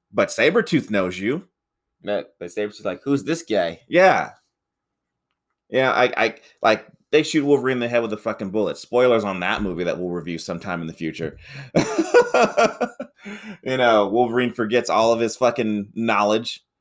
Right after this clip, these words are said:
Speaker 1: you know, but then, uh, uh, uh, Sabretooth, he knew everything, and he just kinda came in like he didn't know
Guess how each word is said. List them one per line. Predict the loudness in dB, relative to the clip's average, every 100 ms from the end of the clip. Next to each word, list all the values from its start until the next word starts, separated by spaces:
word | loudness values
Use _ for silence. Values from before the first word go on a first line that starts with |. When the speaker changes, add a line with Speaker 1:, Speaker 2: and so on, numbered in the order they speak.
| _ _ _ _ _ -4
Speaker 1:
you | 0
know, | 4 4 2 0
but | 0
then, | 2 2 0 -8 -12 _ _ _ _ _ _ _ _ _ _ _ -6
uh, | 0 2 2
uh, | 0 0
uh, | 0 -2
Sabretooth, | -2 0 0 0 -4 -4
he | -4
knew | -2 -2 2
everything, | 2 0 -2 -4 -2
and | -4 -4
he | -4
just | -6 -4
kinda | -4 -4 -6 _ -8
came | -4 -2
in | -2
like | -2 0
he |
didn't | 2 2 2
know | 2 4 2 -4